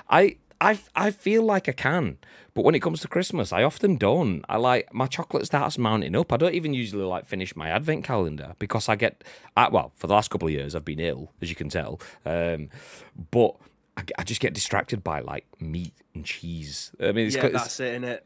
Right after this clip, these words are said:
Speaker 1: it's
Speaker 2: You've gotta go for the good stuff first, and then, like,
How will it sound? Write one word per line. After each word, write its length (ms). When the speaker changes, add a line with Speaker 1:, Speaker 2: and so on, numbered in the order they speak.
Speaker 1:
it's 100
Speaker 2:
You've 140
gotta 180
go 200
for 140
the 120
good 260
stuff 320
first, 460
and 100
then, 140
like, 200